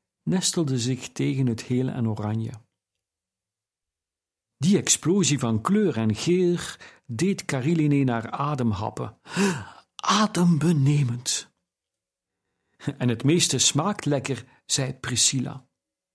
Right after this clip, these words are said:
In een van de kamers langs de linkerkant van de binnenplaats werd fel geblaft.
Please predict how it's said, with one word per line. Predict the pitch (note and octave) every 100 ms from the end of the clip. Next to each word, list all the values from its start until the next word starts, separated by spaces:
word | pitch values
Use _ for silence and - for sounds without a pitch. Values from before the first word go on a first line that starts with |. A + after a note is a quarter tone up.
| _ _ _ _ _ _ _ _ _ _
In | C3+
een | B2 D#3+
van | C3+ B2
de | A2
kamers | - C#3+ D#3 E3 B2 C3+
langs | A#2 G#2+ G2
de | G#2+
linkerkant | A2+ G3 F3+ - - F3+ F3
van | - A2+
de | A2
binnenplaats | C3+ D#3+ - B2+ C3 C3 - - - _
werd | B2+ A#2 -
fel | - C3+
geblaft. | C3+ - C#3 B2+ A#2 - - -